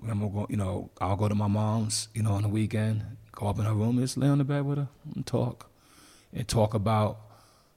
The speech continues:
life and ask her about those days,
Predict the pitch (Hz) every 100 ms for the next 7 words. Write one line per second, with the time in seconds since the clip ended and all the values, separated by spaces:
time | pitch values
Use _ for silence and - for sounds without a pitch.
0 | - - 101 107 107 110 101 98 - -
1 | _ - 104 110 - 107 104 - - _
2 | - 98 110 107 104 - 107 110 107 90
3 | 117 131 104 90 - -